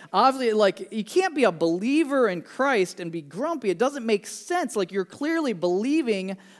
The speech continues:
the wrong things about Christ. Like, joy should be something that exudes out of us. I like the definition my former senior pastor, James McDonald, had of joy. It says,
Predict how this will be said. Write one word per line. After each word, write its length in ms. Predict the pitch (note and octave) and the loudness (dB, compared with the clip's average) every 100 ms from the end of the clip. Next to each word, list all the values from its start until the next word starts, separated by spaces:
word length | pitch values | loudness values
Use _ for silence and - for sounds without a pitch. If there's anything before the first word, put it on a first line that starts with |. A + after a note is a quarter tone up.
| - | 0
the 100 | G3+ | 2
wrong 520 | F#3 A#3+ C4 B3 G#3+ | 4 4 4 2 0
things 480 | - E4 C#4+ G#3 F#3+ | -4 -2 -2 -2 -2
about 300 | G3 F#3 F3+ | 0 0 -2
Christ. 600 | - E4+ C4+ E3 - - | 0 0 0 -6 -6 0
Like, 280 | F#3 F#3 F3+ | 0 -2 -8
joy 480 | D#3+ G#3 D#4+ E4 C#4+ | -6 -2 2 2 0
should 220 | - F#3+ | -4 -8
be 80 | G3+ | -4
something 320 | C4 A3 A3 | -4 -2 -2
that 200 | G3+ F#3+ - F3+ | -2 -4 -16 0
exudes 720 | G#3 F#3 E3+ F#3 C#4+ C#4+ G3+ - | 4 4 2 2 2 2 0 2
out 220 | A3 C4 | 4 4
of 160 | A3+ | 2
us. 400 | E3+ D3 - - _ _ _ _ _ _ _ - | -2 -6 -10 -20 _ _ _ _ _ _ _ 4
I 40 | |
like 240 | A3 A#3+ | 6 6
the 80 | A#3+ | 4
definition 760 | G3+ A#3 A#3 A3+ A#3 - A3+ G#3 | 6 6 6 0 0 0 -4 0
my 220 | G3+ G3+ | 0 0
former 480 | G3 A3+ A#3+ A#3 A3 | -2 -2 0 0 -2
senior 320 | - G#3+ G3 | -4 -4 -2
pastor, 420 | A3 G3+ G3+ G3 | 0 0 0 -6
James 300 | E3+ G#3 G#3 | -2 -2 -2
McDonald, 500 | G3 F#3+ G3 G#3 F#3 | -4 -2 0 0 0
had 320 | F#3 E3+ E3 | 0 0 0
of 240 | E3+ E3+ D#3+ | -4 -4 -4
joy. 300 | C#3+ F3 F3 | -2 0 0
It 80 | |
says, 260 | - F#3+ | 0 -4